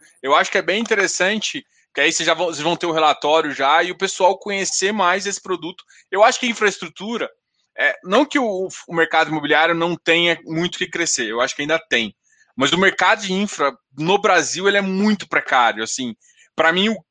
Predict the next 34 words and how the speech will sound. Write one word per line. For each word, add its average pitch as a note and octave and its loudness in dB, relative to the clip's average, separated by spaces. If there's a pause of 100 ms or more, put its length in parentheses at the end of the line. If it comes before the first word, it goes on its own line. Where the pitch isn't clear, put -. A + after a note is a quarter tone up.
campo A3+ 2
pra D3 2
ele, E3 -4
então, F#3 -6 (100)
isso - -14 (120)
pra G#3+ 2
mim G#3+ -2
significa G#3+ -6
que A3+ 2
as G#3+ 0
taxas G#3+ 2
pra D#3 -2
ele F3 -4 (240)
ainda G3+ 2
não A3+ 2
tão, A#3 -2
tão A3 0
amassadas G#3+ 2
quanto A3 -4
a - -4
de G3 -10
fundo A3 -6
imobiliário. G3 0 (340)
Então, G3 -6 (180)
se - -2
a - 0
pessoa A#3 2
conseguir G3+ 0
olhar F3 4
pra - -6
esse F#3+ -4
tipo - -12
de - -16
fun-, F#3+ -10